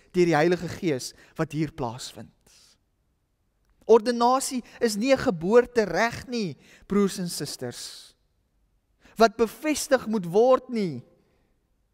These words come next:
Leierskap in die kerk is nie selfsugtig en selfverheffend nie,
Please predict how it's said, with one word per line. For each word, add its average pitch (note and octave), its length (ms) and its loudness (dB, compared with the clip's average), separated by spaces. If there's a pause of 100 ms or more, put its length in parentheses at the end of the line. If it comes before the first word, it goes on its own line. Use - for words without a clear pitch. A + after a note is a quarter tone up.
(760)
Leierskap C#4+ 640 4
in C4 60 -4
die C4 120 -8
kerk C#4+ 400 0 (200)
is A#3+ 160 2
nie C#4+ 140 -4
selfsugtig C4 1000 -2 (220)
en A3 140 -2
selfverheffend B3 1500 -2
nie, E3+ 280 -6